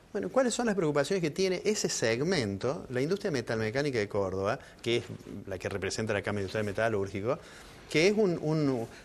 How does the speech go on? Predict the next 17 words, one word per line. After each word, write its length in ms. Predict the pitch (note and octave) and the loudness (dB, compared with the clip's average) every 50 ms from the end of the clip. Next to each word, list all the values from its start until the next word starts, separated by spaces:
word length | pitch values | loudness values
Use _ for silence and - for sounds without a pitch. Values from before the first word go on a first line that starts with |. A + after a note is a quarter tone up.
| - - | -10 -2
digamos, 280 | B2+ B2+ C#3+ D3 D3 C#3 | 2 4 6 6 6 4
un 100 | E3 F3+ | 2 2
sector 560 | E3+ - E3 C#3+ B2+ C3 - D3 D#3+ F3+ F3 - | 2 4 2 2 2 2 2 2 4 4 2 0
s-, 220 | - - - - - - | -4 -4 -6 -6 -6 -6
sin 320 | - - - F3 F#3+ F#3+ | -4 0 2 2 4 4
el 180 | E3 C3+ A#2+ - | 4 2 2 2
cual 260 | C#3+ D#3+ F3+ F#3 D3+ | 4 4 4 4 4
no 80 | D3+ | 2
se 140 | C#3 - C#3 | 0 0 0
puede 200 | A2+ C#3 D3+ C#3+ | 2 4 4 2
explicar 380 | A#2 - A2+ A2 G#2 - C3+ C3+ | 2 0 -2 0 2 4 4 4
la 80 | C3+ | 4
evolución 380 | A2+ G#2+ G2+ G2 G2 - A#2+ A2+ | 4 4 2 0 -2 -2 -2 -2
industrial 320 | A2 G2+ G2 - - G2+ | -2 -2 -2 0 0 0
de 120 | F#2+ A2 A2 | 0 0 2
Córdoba, 440 | - G3+ F#3 C3+ A#2 G#2 G2 G2 G2+ | 4 6 6 6 4 2 2 2 4
obviamente, 840 | G#2 G#2 G2 G#2+ G#2+ A#2 C#3+ D#3+ D3 B2+ A#2+ A#2 A2+ D#3 E3+ G#3+ | 2 2 2 0 0 2 2 2 2 2 2 0 2 2 0 0